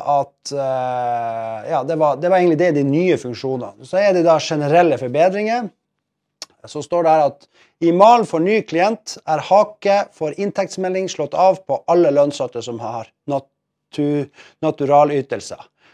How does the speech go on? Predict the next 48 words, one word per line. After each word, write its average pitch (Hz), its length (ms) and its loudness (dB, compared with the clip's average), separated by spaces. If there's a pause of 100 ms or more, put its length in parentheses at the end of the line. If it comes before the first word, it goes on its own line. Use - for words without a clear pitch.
(100)
Så - 80 -8
det 180 140 4
betyr 196 260 2
at 156 80 0
når 156 220 -4
dere 156 180 -2
legger 196 240 2
til 160 140 0
en 147 100 0
ny 190 160 2
klient 151 380 -4
nå, 208 160 -4 (260)
så - 140 -4
er 170 80 4
ikke 170 160 0 (100)
haken 175 480 4
på 156 220 4 (420)
for 139 320 2 (160)
inntektsmelding 147 920 -2
som 113 180 -12
standard. 127 400 -4
Den 131 160 -6
er - 60 -8
slått 139 400 -2 (100)
av. - 220 -12 (100)
Men 156 220 -4
de 196 140 0
som 160 280 -6
dere 147 380 -4
allerede 143 420 2
har 175 240 6
det 147 140 0
på, 135 100 0
må 143 300 4
dere 123 240 -4
eventuelt 120 340 -6
gå 123 140 -12
inn 120 160 -10
og 101 260 -12
slå 117 300 -10
den 92 100 -18
av. 202 300 0 (600)
Eh, 147 680 2 (600)
så 165 220 -4
den 180 260 0
finner 190 320 -2
man 147 240 -2
da 143 140 2